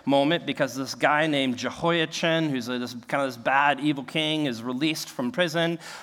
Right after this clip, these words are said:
Uh, and that's significant because it leads ultimately to the,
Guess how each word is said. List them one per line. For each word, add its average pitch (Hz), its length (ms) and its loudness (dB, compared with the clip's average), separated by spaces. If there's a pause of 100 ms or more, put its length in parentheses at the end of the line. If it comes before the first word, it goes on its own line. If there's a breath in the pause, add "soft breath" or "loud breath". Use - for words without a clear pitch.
Uh, 175 40 6
and 143 180 6
that's 143 160 -2
significant 165 560 0
because 143 340 0
it 139 160 -4
leads 147 460 0
ultimately 147 600 -2
to 139 240 -4
the, 127 180 0